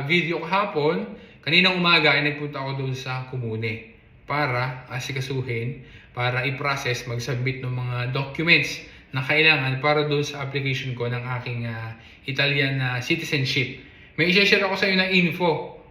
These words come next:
para maiwasan mo din na mangyari yung nangyari doon sa isang senyora kanina na siya ay, ah, bumalik pa, lumabas dahil, ah, kulang yung dokumento na dala niya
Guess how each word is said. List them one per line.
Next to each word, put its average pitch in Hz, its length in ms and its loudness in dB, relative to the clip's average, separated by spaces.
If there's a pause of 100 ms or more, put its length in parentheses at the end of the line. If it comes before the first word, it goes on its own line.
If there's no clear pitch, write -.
(160)
para 190 720 2
maiwasan 156 560 0
mo 160 80 -2
din 147 240 4
na 135 80 0
mangyari 139 800 0 (320)
yung 139 80 -2
nangyari 156 480 4
doon 151 160 2
sa 147 320 0
isang 151 160 -4
senyora 143 560 -2
kanina 131 640 -2 (220)
na 123 320 0
siya 127 240 -2
ay, 127 240 -2
ah, 120 240 -2
bumalik 135 480 2
pa, 127 240 0
lumabas 120 640 -2 (320)
dahil, 139 560 2
ah, 123 640 -4
kulang 190 320 6
yung 175 240 2
dokumento 151 640 2
na 127 320 -2
dala 123 320 0
niya 113 160 -4